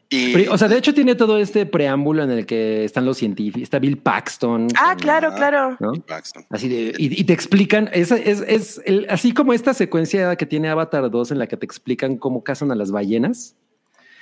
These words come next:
Speaker 3: Claro.
Speaker 2: Tiene toda esta secuencia en la que te explica cómo se hundió el Titanic, ¿no?
Speaker 1: Sí,
Speaker 2: Que, o
Speaker 1: sí.
Speaker 2: sea, como la física de cómo se hundió el
Speaker 1: Sí.
Speaker 2: Titanic, para que cuando lo veas, ya que está pasando, dices, "Verga", ¿no? O sea.
Speaker 1: Es un,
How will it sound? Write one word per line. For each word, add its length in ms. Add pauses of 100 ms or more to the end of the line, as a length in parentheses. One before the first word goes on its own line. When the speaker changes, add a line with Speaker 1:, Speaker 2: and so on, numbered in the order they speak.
(100)
Speaker 3:
Claro. 160
Speaker 2:
Tiene 180
toda 300
esta 180
secuencia 400
en 60
la 80
que 100
te 80
explica 480
cómo 240
se 100
hundió 360
el 100
Titanic, 680 (160)
¿no? 220
Speaker 1:
Sí, 140 (200)
Speaker 2:
Que, 280
o 40
Speaker 1:
sí. 40
Speaker 2:
sea, 160
como 240
la 120
física 580 (120)
de 140
cómo 200
se 120
hundió 100
el 80
Speaker 1:
Sí. 60
Speaker 2:
Titanic, 260
para 160
que 120
cuando 280
lo 160
veas, 560 (480)
ya 300
que 80
está 180
pasando, 340
dices, 400
"Verga", 800 (120)
¿no? 100
O 80
sea. 300 (440)
Speaker 1:
Es 180
un, 140